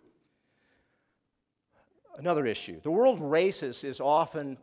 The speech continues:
often finds its way into a description of our president. Let me ask,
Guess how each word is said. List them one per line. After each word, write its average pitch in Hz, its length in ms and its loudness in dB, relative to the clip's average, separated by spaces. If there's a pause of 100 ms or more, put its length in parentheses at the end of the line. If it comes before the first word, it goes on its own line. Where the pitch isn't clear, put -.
(180)
often 160 300 4
finds 151 320 -2
its 135 140 -8
way 127 260 0
into 117 200 -8
a 117 60 -4
description 113 540 -10
of 101 120 -6
our 98 100 -2
president. 95 640 -8 (540)
Let 180 80 -10
me 226 100 0
ask, 185 380 -2